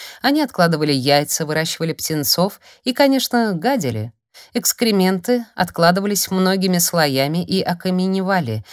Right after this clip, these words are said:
а птицы все плодились и плодились. Еще до начала нашей эры крохотный островок Науру площадью всего двадцать один квадратный километр был открыт микронезийскими мореплавателями и заселен. Потомки моряков собирали кокосы и ловили рыбу,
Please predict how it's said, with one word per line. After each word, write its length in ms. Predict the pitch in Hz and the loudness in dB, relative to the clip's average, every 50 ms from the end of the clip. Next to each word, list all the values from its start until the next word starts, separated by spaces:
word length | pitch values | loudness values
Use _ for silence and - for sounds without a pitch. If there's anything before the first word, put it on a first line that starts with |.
| - - - | -20 -6 -2
а 120 | - 160 | -2 -2
птицы 420 | - - - 170 185 185 - 226 - | 0 0 0 0 0 0 0 -2 0
все 160 | - - 196 | 0 -2 0
плодились 580 | 175 190 185 175 160 185 202 202 214 180 - | 2 2 2 4 2 0 0 -2 -2 -4 -4
и 60 | 214 202 | -4 -2
плодились. 680 | - 202 202 202 220 233 185 127 - - - - - _ _ _ _ - - - - | -2 -2 0 0 -2 -4 -4 -6 -8 -12 -12 -14 -18 _ _ _ _ -20 -20 -14 -6
Еще 240 | - 220 185 - 262 | -4 -2 2 2 2
до 100 | 220 240 | 2 2
начала 380 | 233 226 226 - - 233 220 220 | 2 0 0 -2 -2 -4 -4 -2
нашей 380 | 220 214 208 - - 214 - - | -4 -4 -4 -4 -4 -6 -6 -6
эры 280 | - 233 233 226 170 117 | -6 -6 -4 -4 -6 -4
крохотный 500 | - - 170 170 - 165 165 - 160 - | -2 -2 -2 0 -2 -4 -6 -4 -4 -4
островок 580 | 156 156 - - 160 160 165 175 170 - - | -4 -4 -2 -2 0 0 0 -2 -4 -4 -4
Науру 440 | - 156 147 147 151 170 180 175 165 | -4 -2 0 0 0 -2 -2 -4 -4
площадью 480 | - 151 165 165 - - 156 147 151 139 | -4 -2 -2 -2 -2 -4 -4 -4 -4 -4
всего 260 | - - 160 160 170 | -4 -2 0 0 0
двадцать 480 | 160 156 185 214 214 - 214 180 - | 2 2 2 2 0 -2 -4 -4 -4
один 320 | 202 202 180 190 180 139 110 | -2 -2 -2 -2 -2 -2 -2
квадратный 540 | - - 123 127 131 131 120 - 127 120 113 | 0 0 2 2 0 -2 -4 -4 -4 -6 -6
километр 600 | - - 131 123 117 127 156 190 - - 247 - - - - - - - - | -6 -4 -2 -2 -2 -2 -2 -4 -4 -6 -8 -8 -10 -20 -20 -20 -20 -20 -8
был 260 | - 190 220 254 254 - | 0 2 4 4 4 2
открыт 500 | - 190 175 - - 214 240 254 240 _ - - - - _ - | 0 -2 -2 -2 -2 -2 -2 -2 -4 _ -20 -20 -20 -20 _ -4
микронезийскими 960 | 220 233 - - 233 220 214 208 196 170 196 226 220 - - - 214 214 214 208 | -2 -2 0 0 0 0 2 2 2 2 2 0 -2 -2 -4 -4 -4 -2 -2 -2
мореплавателями 960 | 208 202 190 196 190 180 - 208 220 233 226 214 - 220 208 208 208 202 185 | -2 -2 -2 -2 -4 -2 -2 0 0 0 -2 -4 -6 -6 -6 -6 -6 -6 -6
и 140 | - - - | -4 -4 -2
заселен. 640 | 170 175 165 - - 165 - 101 101 95 85 - - _ _ _ _ - - - - - | -2 -2 -2 -2 -4 -4 -4 -4 -4 -6 -6 -10 -14 _ _ _ _ -20 -20 -20 -8 -4
Потомки 400 | - 208 - - 247 233 - - | -2 -2 -2 0 -2 -4 -2 -2
моряков 560 | 220 226 220 233 226 - - 285 254 - - - | -2 -2 -2 -4 -4 -4 -4 -4 -4 -6 -10 -8
собирали 520 | - - - 254 254 262 247 226 208 180 | -4 -2 0 0 0 2 0 0 0 -2
кокосы 640 | 175 - 156 - - - 247 269 262 - - 247 240 | -2 -2 -4 -4 -2 -2 -2 0 0 0 -2 -2 -4
и 180 | - - 285 320 | -4 -4 -4 -2
ловили 400 | 311 277 247 220 226 220 208 180 | -2 -2 -2 -2 -2 -2 -2 -2
рыбу, 540 | 160 160 165 165 160 160 156 156 165 170 | 0 0 0 -2 0 0 -2 -2 -2 -6